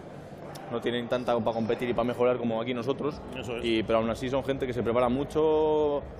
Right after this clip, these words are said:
Speaker 1: con, saben jugar a la pelota, son veteranos y son peligrosos siempre para jugar contra ellos. Y cualquier,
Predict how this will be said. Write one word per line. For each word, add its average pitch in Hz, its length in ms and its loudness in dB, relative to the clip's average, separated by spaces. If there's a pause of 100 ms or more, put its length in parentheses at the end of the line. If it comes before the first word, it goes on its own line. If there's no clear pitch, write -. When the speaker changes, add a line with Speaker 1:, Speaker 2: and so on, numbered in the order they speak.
(180)
Speaker 1:
con, 117 400 2
saben 131 220 2
jugar 123 200 6
a - 40 8
la 117 60 4
pelota, 139 440 4
son 127 160 -2
veteranos 135 580 -2
y 107 680 -2
son 127 140 -2
peligrosos 120 520 0
siempre 120 280 -2
para 104 120 -2
jugar 117 140 0
contra 113 280 0
ellos. 143 260 0
Y 107 240 -2 (680)
cualquier, 131 380 2